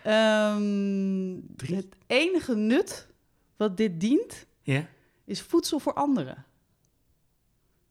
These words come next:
Speaker 2: Het enige nut. Eh, ja, ik heb, ik, oké. Ik was dus vano-,
Speaker 1: <laughs>
Speaker 2: vanochtend heel vroeg op,
Speaker 1: Ja.
Speaker 2: omdat mijn zoontje
Speaker 1: Ja, je
Speaker 2: wakker
Speaker 1: hebt
Speaker 2: was. Dus
Speaker 1: echt
Speaker 2: ik
Speaker 1: een
Speaker 2: ben al
Speaker 1: totale
Speaker 2: echt, dit is, dit
Speaker 1: Hm.
Speaker 2: is al, ik weet niet, ik denk dat mijn hoofd gaat ontploffen. Ik weet niet waar.
Speaker 1: Oké, eh,
Speaker 2: Drieduizend so-, soorten
Speaker 1: elke,
Speaker 2: vege-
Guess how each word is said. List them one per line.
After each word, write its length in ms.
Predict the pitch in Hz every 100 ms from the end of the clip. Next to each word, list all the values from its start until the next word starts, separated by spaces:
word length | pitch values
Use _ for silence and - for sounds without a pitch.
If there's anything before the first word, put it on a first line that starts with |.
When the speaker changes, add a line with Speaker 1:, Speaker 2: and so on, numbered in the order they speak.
| -
Speaker 2:
Het 100 | -
enige 140 | - - -
nut. 160 | - - _ _ - - _
Eh, 100 | 156 -
ja, 140 | 165 - - 156 - - -
ik 160 | 165 175
heb, 160 | 196 -
ik, 200 | 170 151
oké. 180 | 147 - - 147
Ik 140 | 175
was 160 | 220 226
dus 200 | 226 202
vano-, 260 | 226 202 214 -
Speaker 1:
<laughs> 80 | 190
Speaker 2:
vanochtend 400 | 202 214 185 139
heel 440 | 117 135 214 294
vroeg 300 | - 208 - -
op, 280 | 165 - -
Speaker 1:
Ja. 220 | 160 127 - -
Speaker 2:
omdat 280 | 175 185 160
mijn 120 | 156
zoontje 340 | 143 127 117
Speaker 1:
Ja, 60 | 170
je 60 | 175
Speaker 2:
wakker 180 | 196
Speaker 1:
hebt 140 | 196 180
Speaker 2:
was. 100 | 202
Dus 80 | 175
Speaker 1:
echt 80 |
Speaker 2:
ik 60 | 151
Speaker 1:
een 60 | 170
Speaker 2:
ben 100 | 165
al 60 |
Speaker 1:
totale 280 | 233 233 208
Speaker 2:
echt, 300 | 190 180 185
dit 140 | 180
is, 280 | 208 202 -
dit 160 | - 180
Speaker 1:
Hm. 40 | 190
Speaker 2:
is 120 | 170
al, 420 | 165 160 160 - - - -
ik 240 | 208 175
weet 140 | 180
niet, 180 | 247 190
ik 100 | 151
denk 180 | 170 185
dat 100 | 165
mijn 120 | 147
hoofd 120 | 208 175
gaat 120 | 160
ontploffen. 340 | 135 120 117
Ik 80 | 143
weet 120 | 190
niet 100 | 196
waar. 120 | 175 170
Speaker 1:
Oké, 160 | 135 -
eh, 340 | 180 190 196 196
Speaker 2:
Drieduizend 560 | 185 220 202 180 185
so-, 200 | - 190
soorten 600 | 170 - 190 185 175 170 160
Speaker 1:
elke, 200 | 285
Speaker 2:
vege- 100 | 170